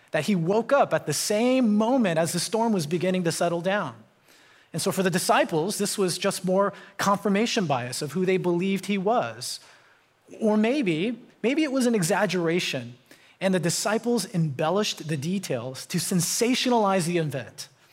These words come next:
I mean, after all, it was only a small group of about a dozen men. They could have conspired together to tell this elaborate story to illustrate Jesus' power over nature.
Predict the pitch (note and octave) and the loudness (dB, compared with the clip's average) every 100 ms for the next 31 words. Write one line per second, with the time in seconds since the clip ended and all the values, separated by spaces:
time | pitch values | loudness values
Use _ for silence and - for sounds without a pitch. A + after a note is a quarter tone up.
0 | - - - F3+ F3 A3+ A#3 G#3 G#3 F3+ | -20 -16 -4 0 4 4 2 2 4 4
1 | C3+ F3 E3+ E3 F#3+ G3 D3 - - E3+ | 4 0 -2 0 0 0 -2 -2 0 2
2 | G#3 F3+ G3 F3+ D#3+ D3+ C#3+ B2 D3 E3+ | 2 0 0 0 0 0 0 -2 -4 -2
3 | G3 C3+ C#3+ G3+ - _ - - - E3+ | -2 -2 -6 -10 -16 _ -20 -18 -10 -2
4 | G3+ F3+ - F3+ - - D#3 F3 A3 G3+ | -2 -2 0 -2 -2 -2 0 2 2 0
5 | G3 G3+ G3 E3 D#3 D3 F#3+ F3+ - E3+ | 0 2 4 2 0 0 2 2 0 2
6 | F#3 G3 A#3 A#3+ - - B3+ C4 D#3 D3+ | 4 4 2 0 -2 -2 2 2 2 -2
7 | G#3+ - - - - - F#3+ G#3 B3+ B3+ | -4 -8 -20 -20 -10 -4 -2 0 0 0
8 | - B3 F3 D#3 G#3+ G#3 - F3+ - G3 | 0 0 0 0 0 0 -2 -6 -4 0
9 | F#3+ C#3 C#3 D3 F3+ G#3 A#3 - | 2 2 -2 -2 0 0 -2 -4